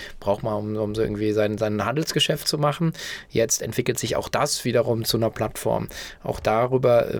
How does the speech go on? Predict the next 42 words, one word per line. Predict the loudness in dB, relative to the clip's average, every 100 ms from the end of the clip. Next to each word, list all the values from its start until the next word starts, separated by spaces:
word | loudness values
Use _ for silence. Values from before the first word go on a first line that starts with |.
| -2
letzten | -2 -2 -4
Endes | -4 -2 -2
sagen, | -2 -2 -2 -2 -6 -4
sagen | -2 0
indirekt | 0 0 0 -2 -4
einen, | -6 -4
einen | -6 -8 -10 -8
Kundenzugang, | -6 -4 -4 -6 -4 -2 -2
eine | -4
Bindung. | -4 -2 -4 -6 -8 -16 -16 -14 -6
Ähm, | -4 -2 -4 -6 -6
das | -2 0
sind | 2
ja | 2
auch | 4 2 0 -12 -20 -20 -20 -20 -20 -20 _ -2
Player, | 2 4 4 2
die, | 0 0 0 0 -8 -20 _ -20 -20 -14
wo | -12 -4 -4
ich | -2 0
mich | 2 2
jetzt | 0
auch | -2 0
vor | 0
drei | 2 2
Jahren | 2 2
schwer | 2 2 2
getan | 0 -2 -2
hätte | -4 -4
zu | -6
sagen, | -4 -4 -4
ja, | -4 -4
die | -4
werden | -2 -4
jetzt | -4
irgendwie | -4 -2
dazugehören. | -2 -2 0 2 4 4
Wir | 2
hatten | 2
ja |
auch | 2
mal | 2
diskutiert, | 2 2 0 2 4 2